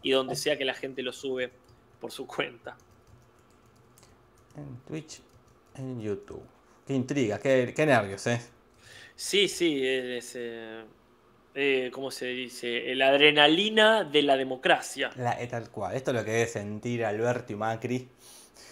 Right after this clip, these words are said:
Speaker 2: este, cada cuatro años. Bueno, ¿dónde hacer el vivo de los jueves? En Twitch, en YouTube.
Speaker 1: Otro.
Speaker 2: Así que,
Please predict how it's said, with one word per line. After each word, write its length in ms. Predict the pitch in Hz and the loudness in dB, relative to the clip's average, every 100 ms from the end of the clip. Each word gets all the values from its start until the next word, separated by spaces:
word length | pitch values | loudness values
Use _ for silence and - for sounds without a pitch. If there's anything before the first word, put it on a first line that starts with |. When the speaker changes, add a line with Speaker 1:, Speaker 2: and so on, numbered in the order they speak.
| - _ _ _ _ | -20 _ _ _ _
Speaker 2:
este, 640 | 104 101 - 92 80 - 120 - _ _ - _ _ _ _ _ | -20 -20 -18 -16 -16 -18 -20 -20 _ _ -20 _ _ _ _ _
cada 220 | 107 104 | -6 -6
cuatro 400 | 104 113 107 110 | 0 0 2 0
años. 340 | 95 87 87 90 | -2 -4 -14 -16
Bueno, 460 | - 147 117 98 95 - 120 | 2 6 6 4 -6 -10 0
¿dónde 640 | 202 233 202 196 175 - | 4 6 8 6 6 0
hacer 340 | 139 127 185 185 | 0 2 2 2
el 340 | 160 147 139 | 2 0 -2
vivo 380 | 139 196 156 143 | -2 0 2 4
de 80 | 127 | 4
los 140 | 123 | 2
jueves? 580 | 120 131 101 104 104 - _ - | 0 0 0 -2 -6 -12 _ -8
En 260 | 165 139 | -6 -4
Twitch, 380 | 147 165 160 - _ | 0 0 0 -14 _
en 160 | 151 147 | -4 -2
YouTube. 520 | 117 107 147 147 131 - _ _ _ _ _ _ _ _ _ _ - - | -2 0 0 0 -2 -12 _ _ _ _ _ _ _ _ _ _ -20 -4
Speaker 1:
Otro. 420 | 135 127 127 120 - _ - - | -2 0 -4 -10 -16 _ -10 -6
Speaker 2:
Así 340 | 113 - 139 | -6 -4 -6
que, 480 | 135 139 135 131 - | -2 2 4 2 -2